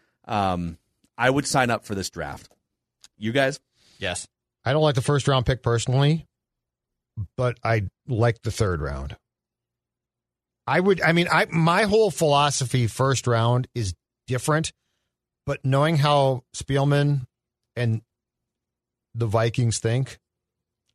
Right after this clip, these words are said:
Speaker 3: I think that this might be accurate. Like,
Speaker 1: Hmm.
Speaker 3: some-, something along, positionally, something along these lines might be accurate. Don't you?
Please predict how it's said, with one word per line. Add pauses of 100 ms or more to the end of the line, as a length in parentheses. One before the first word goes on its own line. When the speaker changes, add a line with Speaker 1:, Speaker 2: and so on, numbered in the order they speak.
(340)
Speaker 3:
I
think
that
this
might
be
accurate. (280)
Like,
Speaker 1:
Hmm.
Speaker 3:
some-,
something
along, (400)
positionally,
something
along (200)
these
lines
might
be
accurate. (600)
Don't
you?